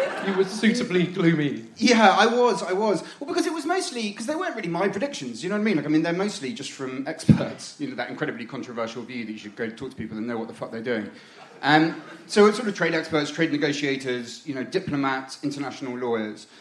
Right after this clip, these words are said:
Speaker 2: So it's not really predictions, it's just guys going, "Well, I mean, if you wanna, you know, have nothing on a border,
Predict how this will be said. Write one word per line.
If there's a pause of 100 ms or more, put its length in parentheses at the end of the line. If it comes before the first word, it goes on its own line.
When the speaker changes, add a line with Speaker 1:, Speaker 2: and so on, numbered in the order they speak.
Speaker 2:
So
it's
not
really
predictions,
it's
just
guys
going, (140)
"Well,
I
mean,
if
you
wanna, (280)
you
know, (180)
have (260)
nothing
on
a
border,